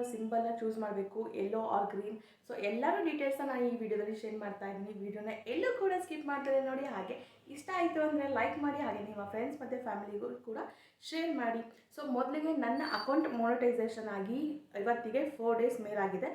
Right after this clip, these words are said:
So ವಿಡಿಯೋನ ಮಾಡ್ಲಿಕ್ಕೆ ಆಗಿರ್ಲಿಲ್ಲ, so ಅದಕ್ಕೆ ಇವತ್ತು ಮಾಡ್ತಾ ಇದ್ದೀನಿ. So ನನಗಂತೂ so ಇನ್ನು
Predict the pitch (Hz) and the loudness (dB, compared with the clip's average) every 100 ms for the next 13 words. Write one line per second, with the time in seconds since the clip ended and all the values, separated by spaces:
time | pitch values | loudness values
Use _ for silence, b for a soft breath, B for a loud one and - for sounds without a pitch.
0 | B B - 262 - 233 240 269 294 226 | B B -2 0 2 2 2 2 4 4
1 | 208 247 285 269 233 226 214 226 269 262 | 6 4 4 2 2 2 2 0 0 0
2 | - 190 196 - 214 220 226 208 180 190 | 2 2 2 -2 0 2 2 -2 -4 -4
3 | 180 202 262 - B B _ 269 269 240 | -4 -2 -2 -4 B B _ 6 8 8
4 | 233 262 302 311 294 311 311 285 269 214 | 6 4 4 2 -2 -2 -4 -4 -6 -6
5 | 220 | -6